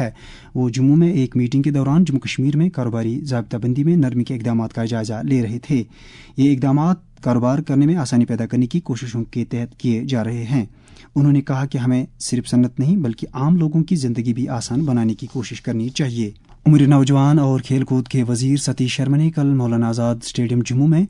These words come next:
وائی ایس ایس جے کے ایس سی کرکٹ لیگ کا افتتاح کیا۔ یوتھ سروسز اینڈ اسپورٹس محکمے کی سرپرستی میں جموں کشمیر اسپورٹس کونسل کے اہتمام سے منعقدہ اس لیگ میں دس ٹیمیں شرکت کر رہی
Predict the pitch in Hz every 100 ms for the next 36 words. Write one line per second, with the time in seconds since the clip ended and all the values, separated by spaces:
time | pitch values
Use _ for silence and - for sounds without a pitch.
0 | - - 131 117 139 170 156 - 160 127
1 | 127 139 139 - 160 135 123 123 123 123
2 | 123 120 - 117 113 - 131 104 - -
3 | - 131 147 165 160 - 135 131 127 120
4 | - 147 170 - 123 120 120 117 110 127
5 | 117 127 - 143 - 180 143 123 - 123
6 | 123 - - 120 - 127 120 127 127 -
7 | 135 156 156 190 - - - 127 143 156
8 | 196 190 - 139 147 147 170 139 - 123
9 | 123 175 - 113 123 - 135 117 120